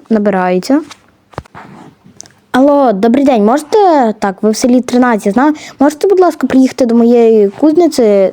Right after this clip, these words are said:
там просто крадіж, е, в цій граві. Все, до побачення. Коротше, все, я їм подзвонила, але з затримкою чуть, але нічого. Так, йду, ой, все, йду. З Богом. Так, три, два.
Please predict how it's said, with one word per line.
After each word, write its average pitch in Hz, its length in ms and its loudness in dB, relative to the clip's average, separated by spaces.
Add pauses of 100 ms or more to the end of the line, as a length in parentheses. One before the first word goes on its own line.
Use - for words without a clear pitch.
там 233 160 -2
просто 233 680 -2
крадіж, 202 420 0
е, 196 300 -2
в 208 140 -8
цій 196 180 -2
граві. 190 340 -2 (240)
Все, 190 180 -4
до 190 100 -2
побачення. 190 440 -6 (200)
Коротше, - 360 -8
все, 190 220 -4 (120)
я 208 80 -2
їм 196 120 -2
подзвонила, 220 480 0 (560)
але 202 180 0
з - 20 -6
затримкою 208 540 0
чуть, 185 200 -8
але 226 380 0 (400)
нічого. 190 300 -4 (680)
Так, 190 320 -8 (220)
йду, - 180 -14 (160)
ой, - 180 -4 (420)
все, - 100 -8
йду. 190 240 -2 (1500)
З - 80 -8
Богом. 190 340 -2 (500)
Так, - 200 -18 (140)
три, 220 220 -4 (1080)
два. 190 160 -4